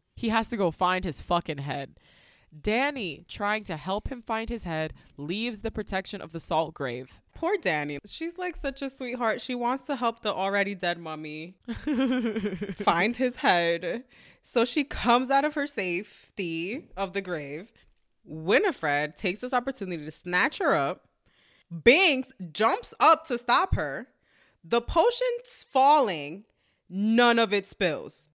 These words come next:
Speaker 1: The cork is fully out of the bottle.
Speaker 2: Not a drop falls down. Like, Max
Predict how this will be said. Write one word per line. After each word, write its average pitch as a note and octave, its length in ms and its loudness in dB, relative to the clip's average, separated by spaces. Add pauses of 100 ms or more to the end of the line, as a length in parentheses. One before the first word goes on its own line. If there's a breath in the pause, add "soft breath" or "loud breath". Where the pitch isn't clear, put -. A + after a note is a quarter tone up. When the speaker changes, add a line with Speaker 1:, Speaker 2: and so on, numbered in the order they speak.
(140)
Speaker 1:
The G#3+ 140 0
cork C4 320 4
is - 140 -4
fully A#3+ 400 0
out F3+ 300 6
of F3 180 0
the F3 80 0
bottle. D3+ 460 -2 (200)
Speaker 2:
Not A3 300 2
a A#3+ 80 4
drop F#3 600 -2
falls D#3 280 -6
down. B2+ 260 -14
Like, D3 340 -16 (840)
Max F#3+ 720 2